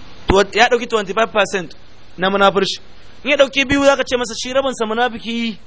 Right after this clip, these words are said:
rabin sa mumini. Mari babban kifi ko <laughs> in ji Bahaushe. In ya dauki uku, to ya dauki majoritin siffofi na munafurci.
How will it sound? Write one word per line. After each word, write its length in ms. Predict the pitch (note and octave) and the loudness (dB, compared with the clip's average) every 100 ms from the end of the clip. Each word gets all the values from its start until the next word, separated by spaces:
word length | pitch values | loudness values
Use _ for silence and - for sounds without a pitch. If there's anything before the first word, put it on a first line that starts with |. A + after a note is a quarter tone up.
| - - - - - - | -18 -18 -16 -16 -12 -2
rabin 220 | A#3 G#3+ | -2 0
sa 140 | F3+ | -2
mumini. 360 | F3+ F#3 D#3 C3+ - - - - - - - | -4 -4 -6 -12 -16 -16 -16 -16 -16 -16 -8
Mari 240 | D3+ E3+ A3 | 4 6 6
babban 260 | G#3 F3+ | 4 2
kifi 280 | E3+ F#3 F3+ | -4 -2 -2
ko 100 | F3+ B2+ A3 | 0 -2 -4
<laughs> 40 | - | -10
in 80 | E3+ | -8
ji 80 | |
Bahaushe. 340 | F3+ F3 E3+ - - - - - - - - - - - - - - - - | -4 -2 -4 -8 -16 -18 -16 -16 -16 -14 -14 -16 -16 -16 -16 -16 -16 -14 -6
In 80 | B3+ | 0
ya 60 | D4+ | 4
dauki 260 | D4 - | 4 4
uku, 300 | C#4 - A3 - - - - - - | 0 0 -4 -8 -18 -18 -16 -14 -6
to 80 | - | 4
ya 100 | B3 | 6
dauki 220 | C4 B3+ | 6 2
majoritin 540 | B3+ A3+ A3+ A#3+ A#3 G3+ - - | 0 4 4 4 0 -6 -10 -14
siffofi 480 | - A3 G3+ G#3+ G#3 | -2 0 2 2 2
na 60 | |
munafurci. 500 | G#3 G3+ G3 G3 - | 0 0 0 -2 -6